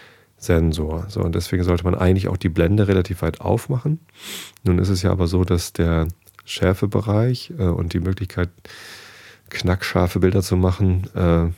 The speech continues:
größer ist, wenn die Blende ein bisschen weiter zu ist, also eine größere Blendenzahl ausgewählt ist.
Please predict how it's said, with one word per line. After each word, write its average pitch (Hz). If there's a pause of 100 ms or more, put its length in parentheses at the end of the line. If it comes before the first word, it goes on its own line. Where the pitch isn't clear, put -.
(1120)
größer 101
ist, 90
wenn 85
die 87
Blende 87
ein 85
bisschen 87
weiter -
zu 95
ist, 82
also 78
eine 82
größere 90
Blendenzahl 87
ausgewählt 85
ist. 117